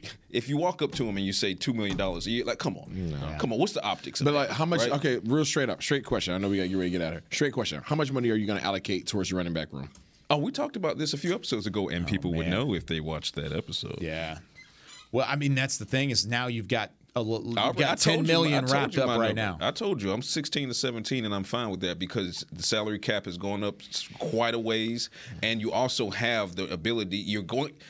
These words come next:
Speaker 1: you're likely, let me put it that way, you're likely going to try your best to extend Dak Prescott.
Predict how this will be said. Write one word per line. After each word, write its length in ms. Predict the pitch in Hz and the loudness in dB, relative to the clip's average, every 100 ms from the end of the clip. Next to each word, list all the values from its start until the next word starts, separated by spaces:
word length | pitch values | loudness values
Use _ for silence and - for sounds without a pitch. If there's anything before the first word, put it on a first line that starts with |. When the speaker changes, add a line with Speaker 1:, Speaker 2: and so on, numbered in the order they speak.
| - | -6
Speaker 1:
you're 160 | 104 113 | 0 2
likely, 640 | 127 143 139 92 82 85 - | 2 2 0 -8 -10 -12 -12
let 80 | - | -10
me 80 | |
put 140 | 82 82 | -8 -6
it 60 | |
that 120 | 78 62 | -6 -6
way, 120 | 73 | -4
you're 180 | 95 107 | -2 0
likely 720 | 101 117 139 139 98 80 80 - | 0 0 -2 -4 -6 -6 -10 -12
going 300 | - 104 98 | -6 -4 -2
to 100 | 95 | -4
try 240 | 90 - 98 | -4 -2 0
your 140 | 92 | 0
best 280 | 87 95 - | -2 -2 -4
to 100 | 92 | -6
extend 340 | 80 - 98 87 | -4 -4 -4 -2
Dak 240 | 87 - | -4 -6
Prescott. 540 | - 107 - 98 95 | -4 -2 -2 -2 -2